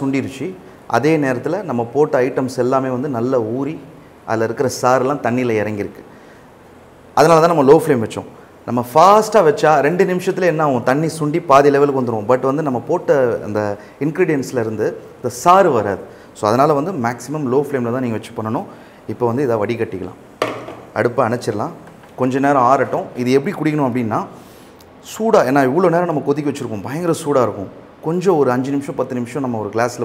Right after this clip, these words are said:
போட்டு வச்சுட்டு, அதுக்கப்புறம் தான் வெது வெதுப்பா தான் குடிக்கணும். அதே நேரத்துல வெறும் வயித்தோட தான் குடிக்கணும். ஒரு நாளைக்கு ஒரு தடவை இந்த corona பீரியட்ல வந்து நம்ம வந்து சாப்பிடலாம். Corona முடிஞ்சதுக்கப்புறம் கூட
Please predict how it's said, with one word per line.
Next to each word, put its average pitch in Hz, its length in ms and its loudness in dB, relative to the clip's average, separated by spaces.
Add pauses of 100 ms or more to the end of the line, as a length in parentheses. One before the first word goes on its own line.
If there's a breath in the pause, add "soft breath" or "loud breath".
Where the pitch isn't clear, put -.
போட்டு 117 240 -6
வச்சுட்டு, 147 300 -8
அதுக்கப்புறம் 120 360 -6
தான் 110 120 -6
வெது 131 160 -2
வெதுப்பா 123 300 -2
தான் 135 120 -8
குடிக்கணும். 117 340 -8 (640 loud breath)
அதே 135 180 2
நேரத்துல 139 300 -2 (260)
வெறும் 180 300 6
வயித்தோட 120 400 2
தான் 117 120 -2
குடிக்கணும். 113 360 -6 (480 loud breath)
ஒரு 165 180 4
நாளைக்கு 170 300 0 (120)
ஒரு 123 180 2
தடவை 120 240 2 (340)
இந்த 113 140 -2 (120)
corona 165 400 8
பீரியட்ல 120 420 0
வந்து 147 160 -6 (240)
நம்ம 113 160 -4 (220)
வந்து 110 140 -6 (100)
சாப்பிடலாம். 104 400 -2 (800 loud breath)
Corona 214 280 6 (140)
முடிஞ்சதுக்கப்புறம் 202 640 4
கூட 190 80 0